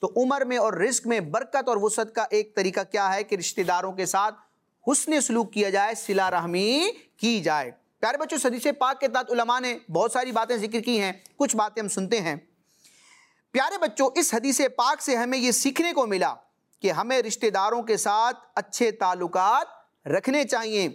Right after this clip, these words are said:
اس سے عمر میں اضافہ بھی ہوتا ہے اور رزق میں برکت بھی ہوتی ہے۔ پیارے بچوں، صلہ رحمی کو آسان لفظوں میں یوں سمجھ لیجئے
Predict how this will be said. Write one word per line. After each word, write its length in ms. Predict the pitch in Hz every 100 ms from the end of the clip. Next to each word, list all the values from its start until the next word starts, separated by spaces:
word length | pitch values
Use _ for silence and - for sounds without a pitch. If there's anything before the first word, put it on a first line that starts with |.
| - _ _ _ _ _ -
اس 120 | 294
سے 220 | - 277 247
عمر 240 | 240 247
میں 120 | 247 247
اضافہ 380 | 180 185 196 262
بھی 140 | 269 247
ہوتا 360 | 247 240 247 247
ہے 100 | 277
اور 160 | - 226
رزق 300 | 180 214 -
میں 160 | 226 220
برکت 460 | 185 185 202 196
بھی 540 | 180 202 220 262 311 359 453 - _ -
ہوتی 440 | 247 294 339 311
ہے۔ 200 | 262 254 202 - _ _ _ -
پیارے 240 | 233 359
بچوں، 360 | 339 277 - 180 - _ _ -
صلہ 300 | - 320 339
رحمی 280 | 262 277 311
کو 180 | 311 -
آسان 500 | 220 208 - 269 320
لفظوں 340 | 269 226 285
میں 180 | 277 254 233 196 151
یوں 160 | 247 359
سمجھ 280 | 262 247 214
لیجئے 420 | 202 180 196